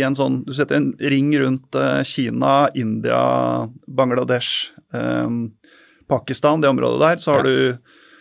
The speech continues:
Speaker 1: over halvparten av verden da. Ganske liten ring egentlig. Eh, se på U S A, er rundt fem prosent av kloden, Europa er rundt fem prosent av kloden.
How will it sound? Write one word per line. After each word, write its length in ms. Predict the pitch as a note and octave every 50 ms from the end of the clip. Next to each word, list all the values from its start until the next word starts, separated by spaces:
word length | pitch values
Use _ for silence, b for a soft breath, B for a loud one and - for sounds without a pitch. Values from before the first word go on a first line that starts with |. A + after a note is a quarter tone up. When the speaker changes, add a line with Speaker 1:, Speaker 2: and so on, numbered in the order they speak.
| b b b b b b
Speaker 1:
over 200 | C3+ B2+ B2+ C3+
halvparten 440 | C3+ A2+ G#2+ - A#2+ A2 - B2+ A#2
av 60 | A2+
verden 260 | G#2+ G#2 G#2 B2 B2
da. 140 | A2+ G#2 - _ _ _ _ _ _ _ _ - - -
Ganske 340 | - D3+ C#3 - - E3+ E3+
liten 400 | E3 D3 C3 A2+ G#2+ - - C3
ring 220 | B2 A#2+ A#2 - -
egentlig. 480 | G#2 A2 A#2 A2+ G#2+ D3 E3+ G3+ A#3+ - b b b b b b _ -
Eh, 420 | C3+ C3 C3 C3 C3+ C3+ B2+ A#2 B2
se 180 | A#2+ - D3 B2+
på 360 | - - C3+ C3 C3 C3+ C3+ -
U 160 | C3 C3 B2+
S 160 | C3 - - C#3+
A, 260 | C#3+ D#3 F3+ F#3+ F3
er 40 | D#3 C#3+ C#3
rundt 100 | C3+ -
fem 240 | - D#3+ C3+ A#2+
prosent 420 | A#2 - C3+ C#3 - C#3 B2+ B2+ -
av 100 | C#3 -
kloden, 520 | - C#3+ C#3+ C3+ B2+ D3 D#3+ D#3+ D#3+ D#3
Europa 720 | D#3 D3 C#3 C3+ C3 B2 A2+ - - C#3 C#3 C#3 C#3+ C#3
er 80 | C3+ C3+
rundt 120 | C3+ C3+
fem 180 | - - C3 A#2+
prosent 440 | - C#3 C3+ - C#3 B2 A#2+ - -
av 80 | B2+
kloden. 460 | - C#3 C3+ B2+ A#2+ C3+ D3+ E3 F3+